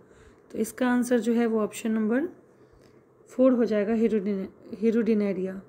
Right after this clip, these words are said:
नेक्स्ट क्वेश्चन है, polymorphism is found in protozoa, coelenterata, porifera, annelida। तो इसका आंसर ऑप्शन नंबर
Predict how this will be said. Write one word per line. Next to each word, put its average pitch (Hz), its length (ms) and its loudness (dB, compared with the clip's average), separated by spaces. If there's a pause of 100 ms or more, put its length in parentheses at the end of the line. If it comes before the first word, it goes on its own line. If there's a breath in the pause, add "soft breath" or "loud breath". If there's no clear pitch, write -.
(800 soft breath)
नेक्स्ट 262 320 -2
क्वेश्चन 240 380 2
है, 214 140 0
polymorphism 254 540 4
is 254 160 4
found 254 300 2
in 208 180 -2
protozoa, 233 460 0
coelenterata, 247 760 0
porifera, 233 420 -2
annelida। 208 640 -2
तो 208 180 -2
इसका 220 220 -4
आंसर 233 220 -2
ऑप्शन 226 300 -2
नंबर 233 300 2